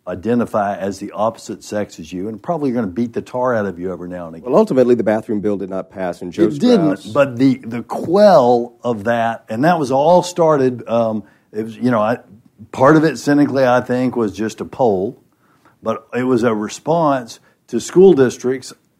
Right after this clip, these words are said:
Speaker 1: conservative school districts, in conservative Republican places like Fort Worth, saying, "You know what, we're gonna protect our children.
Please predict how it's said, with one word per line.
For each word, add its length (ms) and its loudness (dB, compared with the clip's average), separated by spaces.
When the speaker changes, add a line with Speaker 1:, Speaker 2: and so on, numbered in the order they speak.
Speaker 1:
conservative 760 4
school 240 -6
districts, 520 -6
in 120 -12
conservative 880 0
Republican 800 -4
places 480 -4
like 180 -6
Fort 320 -6
Worth, 480 -6
saying, 380 -2
"You 100 0
know 160 2
what, 360 0
we're 180 -2
gonna 160 -4
protect 500 -4
our 180 0
children. 640 -6